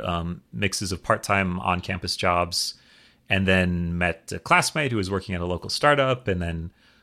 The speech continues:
uh, took a full-time job there, and, and then kinda started from there. Um, but it, it did feel like there were a lot of different opportunities and choices once I got a couple years into the program. Of I,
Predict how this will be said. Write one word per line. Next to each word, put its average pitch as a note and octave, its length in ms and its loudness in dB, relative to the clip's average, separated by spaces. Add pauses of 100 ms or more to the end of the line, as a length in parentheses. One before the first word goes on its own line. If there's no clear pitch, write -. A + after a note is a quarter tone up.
(120)
uh, - 320 -6
took - 220 -6
a - 40 -4
full-time A2 420 0
job F#2 260 2
there, F#2 260 6
and, F2+ 240 2
and E2+ 120 -2
then E2 120 -4
kinda E2+ 320 -8 (100)
started E2+ 400 -2
from - 180 -8
there. F#2+ 260 -8 (680)
Um, F2 380 0 (240)
but G#2 300 4 (440)
it, A#2+ 200 -4
it A#2+ 140 2
did F#3 180 6
feel D#3 120 2
like B2 180 6
there A#2+ 120 4
were A#2+ 80 6
a A2 60 8
lot G#2 260 8
of G2 180 2 (120)
different G2+ 440 0 (500)
opportunities G#2 800 2
and F2+ 120 -2
choices F#2 480 -2
once F2+ 220 -4
I F#2+ 60 2
got F#2 200 4
a E2+ 40 2
couple - 340 -6
years F2 200 0
into F2+ 240 -2
the F2+ 100 -4
program. G#2+ 500 -4
Of - 160 -8
I, A#2 100 4